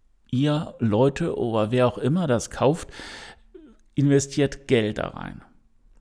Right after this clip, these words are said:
Das heißt, er möchte nicht nur ein gutes Produkt haben, das heißt eine gute Geschichte, sondern es muss sich auch gut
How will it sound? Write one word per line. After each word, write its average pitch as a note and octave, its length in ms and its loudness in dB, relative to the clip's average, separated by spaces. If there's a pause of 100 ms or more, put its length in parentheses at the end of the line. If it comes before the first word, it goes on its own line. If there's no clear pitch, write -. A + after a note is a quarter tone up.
Das G#2+ 220 2
heißt, A2+ 260 -4
er A#2 120 0
möchte B2 420 -2
nicht A#2+ 420 -4
nur A2+ 300 2
ein G2+ 100 -2
gutes G#2 300 -10
Produkt - 380 -6
haben, F#3+ 180 -2
das A#2+ 140 -8
heißt - 180 -12
eine A2+ 160 -10
gute A2+ 220 -6
Geschichte, C3+ 500 -2
sondern G2 360 -8
es A2 220 -10
muss B2+ 180 -6
sich C#3 200 -12
auch A2+ 180 -10
gut C#3 220 -6